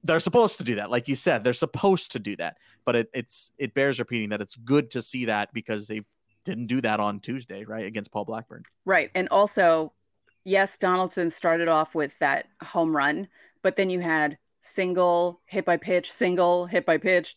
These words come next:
Speaker 2: double, single, single. So it was stringing together a bunch of hits to score a bunch of runs, and that's what you want them to do. And funnily enough, I kn-, I mentioned this the other day, I think. They win ten four. It's a day game. They're twenty-two and seven in day games now. And I brought up the fact that they were horrible in day games two seasons ago.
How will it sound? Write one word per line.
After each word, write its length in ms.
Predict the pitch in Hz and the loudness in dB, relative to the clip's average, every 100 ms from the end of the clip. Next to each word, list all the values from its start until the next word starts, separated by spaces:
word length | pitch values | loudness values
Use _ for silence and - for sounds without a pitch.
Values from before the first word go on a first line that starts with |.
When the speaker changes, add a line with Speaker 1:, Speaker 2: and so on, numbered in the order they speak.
| 147 | 2
Speaker 2:
double, 600 | 190 180 175 170 185 - | 4 6 4 4 -2 -8
single, 680 | - - 196 190 180 175 185 | -8 0 2 4 4 4 2
single. 640 | 196 - 190 196 175 175 180 | 0 0 0 2 4 4 2
So 300 | - 185 185 | 2 4 4
it 140 | 165 | 2
was 320 | 196 180 - - | 0 0 -4 -10
stringing 540 | - - 190 190 208 | -8 0 0 2 0
together 480 | 220 208 196 185 180 | 0 2 2 4 2
a 60 | 175 | 2
bunch 300 | 143 165 160 | 0 0 0
of 100 | 175 | -6
hits 380 | 214 202 180 - | -2 -2 -2 -6
to 60 | - | -14
score 280 | - 175 165 | -10 -4 -4
a 60 | |
bunch 300 | 147 165 151 170 | 0 0 0 -2
of 100 | 147 | 0
runs, 400 | 190 160 156 156 | 2 2 0 -2
and 140 | 156 | -2
that's 220 | 151 151 160 | 0 -2 -6
what 100 | 147 | -6
you 120 | 151 | -4
want 180 | 151 - | -4 -2
them 140 | 147 | -4
to 100 | - | -4
do. 260 | 165 165 160 | -4 -4 -4
And 220 | 165 160 - | -2 -2 -2
funnily 360 | 196 202 202 | -2 0 0
enough, 240 | 185 175 160 | 0 0 0
I 80 | 151 | 2
kn-, 240 | 160 170 - | 2 2 0
I 100 | 160 | 0
mentioned 440 | 160 165 - 165 | 0 -2 0 -2
this 140 | 156 | -2
the 160 | - 151 | -2 -2
other 120 | 151 | -2
day, 280 | 147 147 139 _ 180 | -2 -2 -4 _ -8
I 40 | |
think. 280 | 165 156 - _ - - - - - - - _ - | -4 -4 -8 _ -20 -20 -20 -20 -20 -20 -20 _ 2
They 100 | 190 | 4
win 180 | 220 277 | 6 4
ten 220 | 285 240 | 4 2
four. 360 | - 208 202 190 | 4 4 6 4
It's 120 | 180 | 0
a 60 | |
day 200 | 170 170 | 2 2
game. 220 | 165 151 151 | 2 -2 -2
They're 100 | 135 | -4
twenty-two 600 | - 196 208 233 226 202 | -2 0 0 0 0 0
and 100 | 190 | 0
seven 220 | 175 165 | 0 2
in 60 | 151 | 0
day 160 | 147 | 0
games 260 | 147 151 - | -2 -4 -4
now. 240 | 127 - - | -4 -4 0
And 120 | 160 | 2
I 60 | |
brought 240 | 160 185 190 | 4 4 4
up 100 | 190 | 2
the 60 | |
fact 260 | 180 165 156 | 0 0 -2
that 100 | 151 | -2
they 80 | 160 | 0
were 140 | 156 | 0
horrible 520 | 156 170 165 165 151 151 | -2 0 2 2 2 0
in 80 | 151 | 0
day 160 | 156 | 0
games 440 | 151 147 147 - - | 0 0 -2 -4 -8
two 180 | - 180 | -4 -2
seasons 440 | - 160 156 151 | 0 0 0 -2
ago. 280 | 156 139 143 | 0 -2 -4